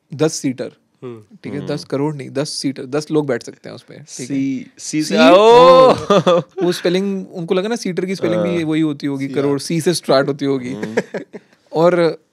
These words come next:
Speaker 1: तो, अ, अब किसी ने लिखा कि, और वो डेढ़ सौ किलो की है,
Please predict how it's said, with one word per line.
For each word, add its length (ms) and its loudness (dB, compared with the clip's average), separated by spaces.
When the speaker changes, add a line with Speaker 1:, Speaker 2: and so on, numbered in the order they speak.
Speaker 1:
तो, 280 0
अ, 360 -10
अब 120 -14
किसी 280 -6
ने 280 -4
लिखा 360 -4
कि, 320 -8
और 120 -2
वो 80 0
डेढ़ 220 4
सौ 100 -2
किलो 220 -4
की 220 -20
है, 60 -20